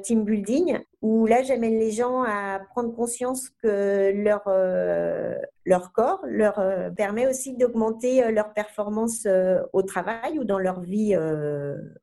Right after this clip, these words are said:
en général et au travail en particulier plutôt. Et, euh, du coup, bah, c'est, euh, un état des lieux sur, euh, quelles sont mes capacités physiques, comment je peux faire pour pratiquer un peu plus d'activité physique et après, je les fais tester sur, euh, de la marche nordique ou des ateliers ludiques en préparation physique.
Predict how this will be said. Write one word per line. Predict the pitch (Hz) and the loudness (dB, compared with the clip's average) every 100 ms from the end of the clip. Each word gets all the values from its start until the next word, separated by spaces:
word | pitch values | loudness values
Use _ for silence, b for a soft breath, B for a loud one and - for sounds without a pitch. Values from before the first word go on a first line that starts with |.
| - | -2
en | 175 | 0
général | 175 170 151 160 202 277 - | 0 -2 -4 -6 -6 -6 -8
et | 202 | -2
au | 202 | -2
travail | 196 180 190 185 | -2 -4 -2 -6
en | |
particulier | 175 160 _ _ 156 196 254 | -8 -14 _ _ -8 -4 -4
plutôt. | - 226 - - | -4 -6 -6 -6
Et, | - 190 190 | -2 4 4
euh, | |
du | 180 190 | 2 -4
coup, | 196 | -2
bah, | 247 226 | 2 2
c'est, | - 208 196 | 2 0 0
euh, | 185 | 0
un | 175 202 | -2 -2
état | 202 202 | 0 0
des | 196 208 | 0 -2
lieux | 202 220 | 2 0
sur, | 226 208 185 | 0 -2 2
euh, | 185 | 2
quelles | 185 196 | 0 -4
sont | 196 | -4
mes | 202 196 | -6 -4
capacités | 190 185 185 - 190 | -4 -4 -8 -10 -8
physiques, | 185 180 185 285 - - | -6 -6 -2 -2 -4 0
comment | 214 214 | 2 2
je | 226 | 0
peux | - 220 | -2 0
faire | 247 233 233 | 0 -2 -4
pour | 208 - - _ | -16 -18 -20 _
pratiquer | - 220 220 214 226 | -6 -6 -6 -2 0
un | 226 | 2
peu | 226 | -2
plus | 226 226 | 0 0
d'activité | 220 214 - 196 202 202 | 2 0 -4 -12 -6 -8
physique | 196 190 254 262 | -6 -4 -2 2
et | 220 | 2
après, | 202 196 240 | 2 0 -4
je | - | -2
les | 220 | -2
fais | 220 202 | -2 -2
tester | 196 196 - 226 | -2 -2 -2 -2
sur, | 226 - 208 | -4 -4 0
euh, | 185 | 0
de | 180 | 0
la | 185 | -2
marche | 185 190 190 | -2 -4 -8
nordique | 180 180 214 226 208 | -8 -8 -10 -8 -10
ou | |
des | 180 180 | -6 -2
ateliers | 185 180 180 175 190 | 0 0 -2 -2 -2
ludiques | 175 170 196 202 | -2 -6 -8 -4
en | 180 175 | -4 -6
préparation | - 180 180 180 - | -6 -4 -4 -6 -10
physique. | 190 170 - | -16 -16 -20